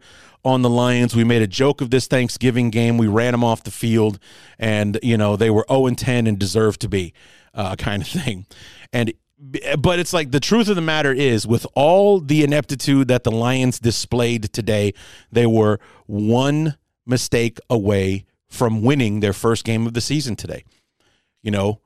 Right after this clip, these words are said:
with Nagy draining the clock literally down to the last second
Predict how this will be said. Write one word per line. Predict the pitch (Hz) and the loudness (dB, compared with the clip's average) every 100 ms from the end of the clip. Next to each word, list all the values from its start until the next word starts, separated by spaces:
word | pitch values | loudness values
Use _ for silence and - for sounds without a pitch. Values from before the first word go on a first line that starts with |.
| - | -6
with | 117 113 | -4 0
Nagy | 117 139 135 135 | -2 -2 -4 -6
draining | 110 113 127 143 131 | -2 0 2 2 0
the | |
clock | - 135 131 120 | 0 -2 -2 0
literally | 123 156 247 240 233 | 2 4 6 4 2
down | 165 165 165 160 156 | 0 0 2 2 0
to | 151 | 2
the | 135 | 2
last | 123 135 131 - | 2 0 -2 -2
second | 143 - 101 | -4 -4 -8